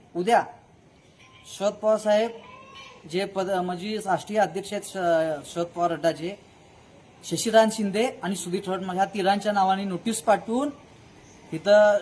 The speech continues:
डिस्ट्रिक्ट कोर्टामध्ये प्रायव्हेट दाखल करणार आहे. तातडीने त्यांनी माफी मागावी. त्यांना माहीत आहे ना तो हनी ट्रॅप होता, का सपाटीने त्या बाईवरती जबरदस्ती कसे,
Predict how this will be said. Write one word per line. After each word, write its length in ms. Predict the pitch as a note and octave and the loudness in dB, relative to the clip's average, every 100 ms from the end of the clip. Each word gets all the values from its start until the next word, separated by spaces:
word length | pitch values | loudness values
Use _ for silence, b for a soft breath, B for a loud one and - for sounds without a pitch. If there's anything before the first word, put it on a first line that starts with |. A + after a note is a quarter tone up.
| F3+ | -2
डिस्ट्रिक्ट 360 | F3 F3 A3 - | -6 -6 -8 -8
कोर्टामध्ये 420 | G3 F#3+ G3 A#3 | -2 -2 -2 -2
प्रायव्हेट 340 | A#3 F3 F3+ | 0 0 2
दाखल 180 | F3 E3 | 0 -4
करणार 260 | E3 D#3 C#3 | -6 -8 -8
आहे. 100 | C3 | -12
तातडीने 680 | C3 - G#3 - G#3+ B3 C#4+ | -8 2 2 2 -4 -2 -2
त्यांनी 220 | C4 B3+ | -2 0
माफी 280 | B3 G#3 A3+ | 2 0 0
मागावी. 360 | G3+ F3 D3 G#2+ - - - - - - - - | -2 0 -2 -6 -16 -20 -20 -20 -20 -20 -12 -6
त्यांना 240 | G#3 A#3+ | 0 2
माहीत 220 | A3 A#3 | 4 2
आहे 100 | B3 | 2
ना 100 | A#3+ | -2
तो 160 | A#3 A3+ | 0 0
हनी 160 | G3 G#3+ | 0 0
ट्रॅप 260 | A3 G#3+ | 2 0
होता, 300 | G#3 G3+ G#3 | -2 0 0
का 140 | G#3+ G#3 | 0 -2
सपाटीने 460 | F#3+ F#3 G3+ G#3 | -4 -4 -4 -4
त्या 160 | G#3 G3+ | -2 -2
बाईवरती 420 | F#3 G3 F#3+ F#3 | -2 -6 -6 -6
जबरदस्ती 460 | F3+ F#3 F#3 F3 F3 | -6 -6 -6 -8 -8
कसे, 420 | F3 F#3 F3+ | -8 -8 -8